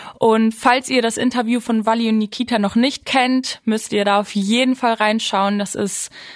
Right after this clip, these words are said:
ja richtig ermutigend. Die zwei sind richtig ehrlich mit ihrem Glauben unterwegs und haben auch echt manche Schwächen geteilt, aber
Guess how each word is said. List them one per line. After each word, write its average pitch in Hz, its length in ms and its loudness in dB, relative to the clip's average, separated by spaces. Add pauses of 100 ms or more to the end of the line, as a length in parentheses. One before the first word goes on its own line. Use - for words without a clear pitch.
(280)
ja 202 160 4
richtig 233 380 -2
ermutigend. 226 920 0
Die 214 100 0
zwei 202 520 0
sind 202 280 -2
richtig 214 400 -4
ehrlich 226 360 2
mit 208 140 0
ihrem 202 300 0
Glauben 214 320 2
unterwegs 214 800 -2
und 208 580 0
haben 202 280 0
auch - 240 -4
echt - 240 -4
manche 208 340 0
Schwächen 240 460 0
geteilt, 226 580 0
aber 196 400 0